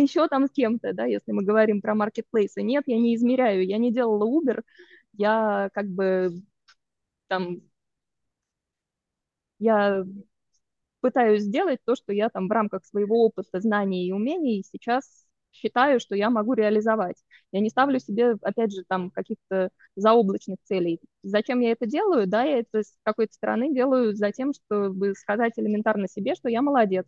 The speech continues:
что я вот, да, там, добилась, э, того, чего хотела. Вот. Э, зачем я вообще именно, ну, скажем,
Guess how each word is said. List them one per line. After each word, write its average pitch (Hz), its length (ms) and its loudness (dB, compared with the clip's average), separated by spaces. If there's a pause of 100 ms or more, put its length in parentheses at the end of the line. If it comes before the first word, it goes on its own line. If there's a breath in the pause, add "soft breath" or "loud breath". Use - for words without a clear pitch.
что - 160 -12
я 214 220 0
вот, 220 140 -4 (280)
да, 196 120 -2
там, 185 300 -8 (380)
добилась, 202 720 -2
э, 190 560 -2 (260)
того, 208 220 0
чего 208 220 -6
хотела. 190 440 -4 (640 soft breath)
Вот. 202 260 0 (200)
Э, 190 320 4
зачем 214 380 2
я 208 300 0
вообще 302 400 -4 (640)
именно, 190 840 0 (200)
ну, 202 220 -2
скажем, 180 600 -4